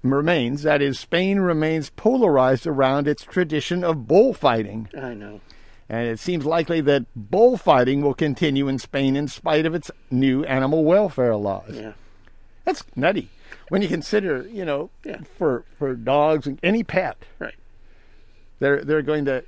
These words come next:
Speaker 1: uh, be sure who, uh, who gets the, the custody of the animal and if there's cru-, any cruelty. But for bullfighting, I, I guess that's, I guess they figure the bull wants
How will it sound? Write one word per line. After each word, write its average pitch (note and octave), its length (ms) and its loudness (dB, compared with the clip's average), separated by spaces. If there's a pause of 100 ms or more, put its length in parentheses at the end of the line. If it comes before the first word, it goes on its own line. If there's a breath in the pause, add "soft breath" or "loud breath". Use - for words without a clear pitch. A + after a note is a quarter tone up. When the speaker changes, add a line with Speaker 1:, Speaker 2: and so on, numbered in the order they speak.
Speaker 1:
uh, C3+ 240 0 (1000)
be D#3 100 2
sure D#3 500 4
who, D#3+ 220 -4
uh, C3+ 300 0
who F3+ 160 -2
gets D#3 320 -2
the, C3+ 240 -2 (100)
the - 100 -18
custody D3+ 460 -2
of B2+ 60 -2
the C3 100 -2
animal C#3 680 4
and B2 120 -2
if - 260 -10
there's A#2 320 -8
cru-, - 200 -6
any D3+ 180 -2
cruelty. D3+ 500 0 (720 soft breath)
But D3+ 120 0
for D#3+ 120 -4
bullfighting, C#3 680 2 (100)
I, D3+ 240 -4
I D3 80 -2
guess F3 220 -2
that's, E3+ 320 -4 (260)
I C#3+ 140 0
guess D3+ 240 -4
they E3+ 100 -2
figure D#3 260 0
the A#2+ 120 -2
bull C#3+ 360 0
wants B2+ 600 -4